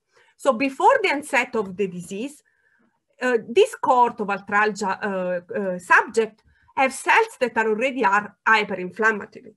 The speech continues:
But we also observe that these cells require also more energy, as we can see here by looking at this marker of energy of the cells, which is called glut one. And also in this case, the arthralgia cohort really had higher, uh, amount of glut one.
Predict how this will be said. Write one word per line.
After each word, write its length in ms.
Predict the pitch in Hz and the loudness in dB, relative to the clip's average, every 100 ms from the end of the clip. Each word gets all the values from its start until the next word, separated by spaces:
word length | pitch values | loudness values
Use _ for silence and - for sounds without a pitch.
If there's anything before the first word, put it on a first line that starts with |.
| _ _ _ _ - | _ _ _ _ -2
But 200 | 247 269 | 0 2
we 100 | 359 | 0
also 240 | 554 571 | 2 0
observe 500 | 554 - 214 208 185 | -2 -2 -2 -2 -2
that 140 | 208 | -2
these 180 | 226 392 | -2 -4
cells 280 | - 220 196 | 0 0 0
require 360 | 196 208 196 196 | -8 -4 -4 0
also 340 | 330 427 - | 0 0 0
more 200 | 240 214 | -2 -4
energy, 420 | 196 180 185 302 440 _ _ _ - | -6 -6 -8 -6 -6 _ _ _ -8
as 180 | 247 269 | -6 -4
we 100 | 277 | -6
can 200 | 294 277 | -4 -6
see 160 | - 370 | -2 -2
here 200 | 359 285 | 0 0
by 140 | 214 | -2
looking 280 | 233 277 233 | -4 -6 -8
at 40 | |
this 180 | 240 285 | -8 -6
marker 420 | 277 220 427 453 415 | 0 2 2 0 -2
of 80 | 254 | 0
energy 380 | 233 247 220 214 | 0 0 -2 -4
of 100 | 190 | -4
the 80 | |
cells, 480 | 196 220 202 453 - - | -10 -2 0 0 -6 -12
which 200 | 247 262 | -8 -8
is 120 | 254 | -6
called 280 | - 214 202 | -2 -2 -2
glut 280 | 214 220 202 | -8 -8 -8
one. 300 | 180 202 523 - _ _ _ - | -4 -2 -4 -6 _ _ _ -6
And 160 | 277 | 2
also 240 | 440 571 392 | 4 4 2
in 100 | 247 | 0
this 180 | 247 - | -6 -4
case, 400 | 262 247 202 - | -2 0 -2 -4
the 180 | 220 | -4
arthralgia 640 | 233 - 247 277 370 240 226 | -4 -2 2 2 2 -2 -2
cohort 440 | 233 233 196 185 - _ _ _ - | 0 2 2 0 -6 _ _ _ -8
really 320 | 269 359 330 | -4 -2 -2
had 240 | 247 220 | -2 -2
higher, 680 | - - 262 277 220 196 185 - | -6 0 4 4 4 0 -4 -2
uh, 280 | 214 202 - | 0 0 -2
amount 400 | 220 220 294 285 | 0 4 2 2
of 100 | 202 | -4
glut 300 | 202 233 226 | -4 -6 -6
one. 360 | 202 202 170 | 0 0 0